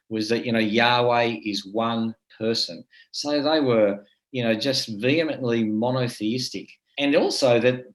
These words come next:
their Messiah, as far as they understood, was going to be a human being, a man, a natural descendant from David. You need to bring that assumption into the New Testament, not some, you know, theological paradigm.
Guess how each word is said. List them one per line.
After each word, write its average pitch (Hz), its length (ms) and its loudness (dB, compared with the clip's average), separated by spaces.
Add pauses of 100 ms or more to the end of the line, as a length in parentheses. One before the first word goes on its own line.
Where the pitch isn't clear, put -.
(100)
their 160 180 2
Messiah, 147 640 2
as 104 140 0
far 143 180 2
as 123 100 0
they 143 140 0
understood, 110 460 -4
was 113 440 -6
going 123 260 -2
to 117 100 -6
be 104 500 -2
a 117 60 -8
human 151 420 -6
being, 135 420 -6
a 113 80 -8
man, 143 440 -4 (400)
a 113 180 0
natural 127 720 0
descendant 117 580 -4 (240)
from 135 160 -8
David. 160 500 -6 (560)
You 139 140 4
need 190 280 4
to 202 80 0
bring 160 280 4
that 160 200 4
assumption 143 600 0
into 127 500 -2
the 117 120 -2
New 117 220 0
Testament, 117 580 -6 (480)
not 151 380 2 (220)
some, 123 680 0
you 123 100 -6
know, 113 180 2
theological 123 840 2
paradigm. 104 880 0